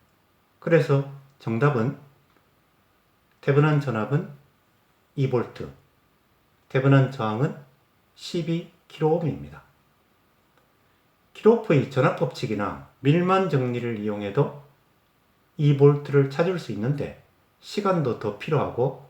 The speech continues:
더구나 이 태분한 저항은 별도로 구해야 하는 불편함도 있습니다. 그래도 공부하는 과정에서는 각 방법으로 각각 구해서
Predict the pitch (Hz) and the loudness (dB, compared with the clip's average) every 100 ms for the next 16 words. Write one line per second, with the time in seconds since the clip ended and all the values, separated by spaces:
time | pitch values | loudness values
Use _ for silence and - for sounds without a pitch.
0 | _ _ - 123 131 143 147 - - _ | _ _ -10 0 4 4 4 -2 -14 _
1 | _ _ _ _ - 170 147 147 147 160 | _ _ _ _ -6 -4 -4 -2 0 2
2 | 151 135 110 104 127 - - _ _ - | 0 -2 -2 -2 -4 -6 -10 _ _ -2
3 | 165 196 - 202 196 185 139 - 123 120 | 0 0 -2 -2 0 -2 -4 -4 -2 -2
4 | 107 104 101 98 92 _ _ _ _ 135 | -4 -6 -8 -8 -14 _ _ _ _ -4
5 | 135 127 110 107 104 - 87 80 143 - | -2 -2 -4 -6 -12 -14 -18 -16 -18 -20
6 | _ _ _ _ _ _ _ _ - 160 | _ _ _ _ _ _ _ _ -2 2
7 | 175 - 113 117 208 196 120 110 110 92 | 2 0 0 2 4 4 2 -2 -4 -6
8 | 110 104 95 - _ _ _ _ _ - | -6 -6 -6 -12 _ _ _ _ _ -4
9 | 139 - 151 151 143 123 117 101 - 131 | -4 -2 -2 2 2 0 -2 -6 -4 -6
10 | - 160 - - 107 95 - 160 - | -2 -2 -2 -6 -6 -4 -2 -4 -4